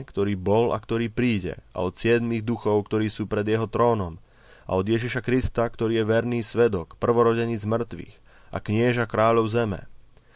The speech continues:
Tomu, ktorý nás zamiloval a umyl nás od našich hriechov svojou krvou a učinil nás kráľmi a kňazmi Bohu a svojmu Otcovi, jemu sláva a sila na veky vekov. Amen.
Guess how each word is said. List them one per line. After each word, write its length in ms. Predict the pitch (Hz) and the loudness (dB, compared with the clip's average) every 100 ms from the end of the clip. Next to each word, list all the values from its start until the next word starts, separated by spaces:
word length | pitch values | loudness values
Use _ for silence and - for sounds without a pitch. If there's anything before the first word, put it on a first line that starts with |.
| - - - | -20 -20 2
Tomu, 240 | 120 127 101 | 6 6 2
ktorý 320 | - 117 123 | 2 2 2
nás 240 | 120 110 | 0 2
zamiloval 560 | 120 127 110 98 87 87 | 0 2 2 0 0 -4
a 160 | 101 123 | 2 2
umyl 240 | 143 139 | 2 0
nás 240 | 131 131 | 0 0
od 80 | 127 | 0
našich 320 | 127 127 - | -2 -4 -4
hriechov 480 | 113 123 127 - 123 | 0 2 0 -2 -4
svojou 320 | - 113 120 | -2 0 0
krvou 480 | - 135 117 95 92 - - - - | -2 -2 -2 -4 -6 -12 -20 -20 -4
a 80 | 95 | 0
učinil 480 | 120 - 131 127 127 | 2 0 -2 -2 0
nás 240 | 123 - | -2 -2
kráľmi 400 | 110 117 135 143 | -2 0 0 0
a 80 | 131 | -2
kňazmi 560 | - 135 127 101 92 85 | 0 0 0 -2 -6 -2
Bohu 320 | 98 117 120 120 | 2 4 4 -2
a 80 | |
svojmu 400 | - 117 117 117 | -2 -4 -2 0
Otcovi, 560 | 113 107 101 95 95 104 - | 0 -2 -4 -2 -4 -8 -4
jemu 240 | 101 107 | -2 0
sláva 480 | 101 - 101 120 127 | -4 0 2 2 0
a 80 | 127 | -2
sila 320 | - 120 123 | -4 -4 -2
na 160 | 120 107 | -2 -2
veky 400 | - - 113 101 | -4 -2 -4 -2
vekov. 320 | 104 107 - | -2 -2 -2
Amen. 400 | 110 101 87 | -2 -2 -4